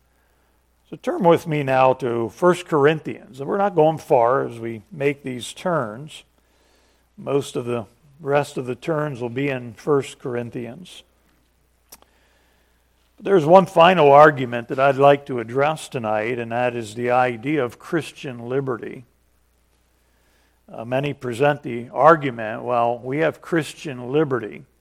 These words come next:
Again, let me, let me come back with questions. It's always best, uh, when someone makes a statement like this to ask them questions. Again, what, what do you mean by that?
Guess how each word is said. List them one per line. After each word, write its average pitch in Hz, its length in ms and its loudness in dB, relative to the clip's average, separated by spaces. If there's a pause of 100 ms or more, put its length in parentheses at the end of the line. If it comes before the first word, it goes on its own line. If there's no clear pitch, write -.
(200)
Again, 156 380 2
let 143 100 -4
me, 175 120 -8
let 160 120 -6
me 185 80 -4
come 156 220 0
back 151 280 4
with 131 200 -4
questions. 135 640 4
It's - 100 -12
always 175 260 -2
best, 139 460 2 (600)
uh, 117 200 -8
when 117 160 -10
someone 135 320 -8
makes 131 260 -4
a 113 80 -16
statement 160 420 -2
like 117 220 -8
this 135 200 -8
to 135 100 -8
ask 123 340 -4
them 117 160 -12
questions. 139 800 0
Again, 143 380 -2
what, 151 180 0
what 165 100 -2
do 170 80 -2
you 170 100 -2
mean 165 200 -4
by 139 180 4
that? - 320 -10